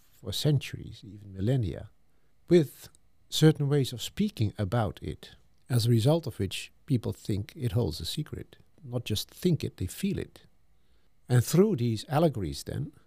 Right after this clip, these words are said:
uh, Jerusalem has been charged with such deep meanings and feelings that people would give their life for that city. That's remarkable, right? So what,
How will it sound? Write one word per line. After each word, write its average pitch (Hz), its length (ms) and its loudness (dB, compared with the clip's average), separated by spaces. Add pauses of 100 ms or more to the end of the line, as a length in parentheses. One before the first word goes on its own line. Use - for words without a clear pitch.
(520)
uh, 85 260 -2
Jerusalem 127 480 2
has 113 180 0
been 92 260 -4
charged 123 440 -2
with 90 360 -4
such - 600 -4
deep 156 240 -2 (180)
meanings 110 640 -2
and 101 140 -16
feelings 120 600 -6 (460)
that 139 220 -4
people 160 260 0
would 139 180 -4
give 131 200 2
their 135 120 2
life 139 300 -2
for - 240 -10
that - 180 -10
city. - 280 -10 (400)
That's 135 200 -6
remarkable, 135 640 0 (340)
right? 151 200 -6 (340)
So 117 180 -4
what, 117 220 0